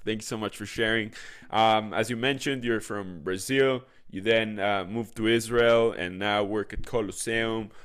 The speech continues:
Uh, we're, we're gonna, you know, be learning more about you throughout the episode, um, and throughout, you know, what, what you do at Colosseum. So how about you? You,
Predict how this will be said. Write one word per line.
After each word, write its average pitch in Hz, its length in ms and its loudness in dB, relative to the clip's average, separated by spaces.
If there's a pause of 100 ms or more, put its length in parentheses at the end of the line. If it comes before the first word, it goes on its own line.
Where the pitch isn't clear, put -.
(160)
Uh, 95 320 2
we're, 123 220 -6
we're 127 160 -4
gonna, 131 400 2
you 107 100 -4
know, 113 220 0
be 110 180 -2
learning 127 460 -2
more 120 220 2
about 101 280 0
you 104 220 -6
throughout 104 320 0
the 90 160 2
episode, 107 640 0 (300)
um, 98 380 -2
and 92 180 -6
throughout, 92 520 -2
you 98 140 -6
know, 92 320 -6 (180)
what, 104 360 0
what 110 360 0
you 101 100 -8
do 120 300 2
at 101 160 4
Colosseum. 110 580 -4
So 127 200 2
how 170 120 4
about 180 200 0
you? 147 100 -2
You, 113 260 -4